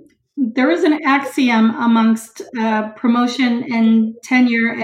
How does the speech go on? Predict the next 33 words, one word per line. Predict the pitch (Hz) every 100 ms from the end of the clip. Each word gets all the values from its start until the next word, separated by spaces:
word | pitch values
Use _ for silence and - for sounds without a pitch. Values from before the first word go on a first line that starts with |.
| 220
academic | 233 226 233 233 226
institutions | 226 220 - 226 240 226 220 214 214 226
where | 220 220 - - -
if | - 233
you've | 233
seen | 226 302 294 254
one | 269 254
process, | 254 277 262 247 214 214 - - _
you've | 220 220
seen | - 233 226
one | 220 220
process. | - 214 214 220 220 220 - _ -
So | - 294 240 226
that's | 311 392 -
where | 440
it's | 427
really | 381 359 359
imp-, | 330 - 339
important. | 277 269 294 277
Even | 277 294 330
though | 320
there | 311 285
are |
some | 277 247 226
general | 240 269 277
guidelines | 254 247 254 247 247 226
out | 226 247 247
there, | 226
it's | 220 262 -
important | 240 226 330 339 330
to | -
know | 262 262
what | 247 233